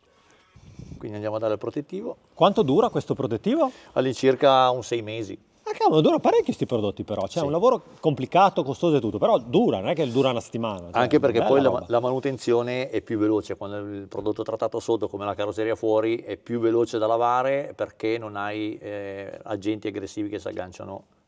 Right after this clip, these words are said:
Speaker 1: al
Speaker 2: Ok,
Speaker 1: tessuto.
Speaker 2: quindi anche da lavare è più facile.
Speaker 1: Anche da lavare è più facile.
Speaker 2: Va bene, l'ultima cosa che ti chiedo, e poi passiamo a-, alla, alla, alla fase finale, è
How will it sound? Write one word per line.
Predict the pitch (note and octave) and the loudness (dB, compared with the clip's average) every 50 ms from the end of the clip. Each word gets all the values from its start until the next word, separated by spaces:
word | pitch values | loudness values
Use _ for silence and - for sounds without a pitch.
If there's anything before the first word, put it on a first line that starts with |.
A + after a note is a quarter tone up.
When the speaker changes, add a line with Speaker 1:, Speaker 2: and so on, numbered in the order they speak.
| _ - | _ -12
Speaker 1:
al | - G2+ | -10 -10
Speaker 2:
Ok, | |
Speaker 1:
tessuto. | - - G#2 A2+ G#2 - | -8 -8 -8 -8 -8 -6
Speaker 2:
quindi | - A#2 A2 | -6 -6 -6
anche | A2+ A2 A2 A2 | -6 -6 -4 -2
da | B2 | 0
lavare | A#2 G#2+ A2 A#2+ A#2+ | 0 2 2 2 2
è | |
più | G#2+ A2 | 0 -4
facile. | G#2 - - G2 F2+ - - - G2+ - | -6 -8 -10 -12 -12 -12 -14 -12 -8 -6
Speaker 1:
Anche | A2 G#2+ A#2+ | -2 0 2
da | A#2 A2+ | 2 4
lavare | G#2+ G2+ G2+ G#2+ G#2 | 4 4 2 2 0
è | F#2 | -2
più | G2+ | -4
facile. | G2 - F2 F2 - - - - - _ _ _ _ | -6 -6 -6 -6 -6 -10 -16 -16 -20 _ _ _ _
Speaker 2:
Va | - G#4 | 0 0
bene, | C4+ D3+ G#2+ G2+ - - - - _ - - _ _ _ _ | 0 0 -2 -4 -8 -14 -20 -20 _ -20 -20 _ _ _ _
l'ultima | C4+ F4+ F4+ - A#3+ C4+ G3 | 2 2 2 2 0 0 2
cosa | - - G3 F3+ D3 B2 C3 B2 | 8 10 10 10 10 8 4 2
che | - F3+ - | 0 -4 -6
ti | - C3+ | -4 -8
chiedo, | - - D#3 D3+ D3 C#3+ B2+ D3+ F3 G3+ A#3 G#3 - - - - _ _ _ | -2 2 4 4 6 6 6 6 6 6 4 2 -2 -8 -14 -20 _ _ _
e | - - C#3+ | -12 -10 -2
poi | - D3+ D3 | 0 0 0
passiamo | D3 - C#3 - - F3 D#3+ D3 C3+ B2+ B2 B2 B2+ | 0 -2 -6 -6 -4 -4 -2 0 0 0 0 0 -2
a-, | - - | -2 -4
alla, | B2+ C3 B2+ B2 B2 B2 B2 B2 | -2 0 0 2 2 0 0 -2
alla, | A#2+ B2 B2+ | -2 0 0
alla | B2+ B2 B2+ A2+ | 0 0 0 0
fase | - D3+ C#3+ A#2+ B2 | 2 2 2 2 0
finale, | - - E3+ D#3+ C#3+ B2+ B2 C3+ E3 G3+ - - - - | -4 -4 -4 -2 -2 0 0 0 0 -2 -4 -10 -20 -14
è | - - E3 D3 B2+ - | -4 0 2 2 2 0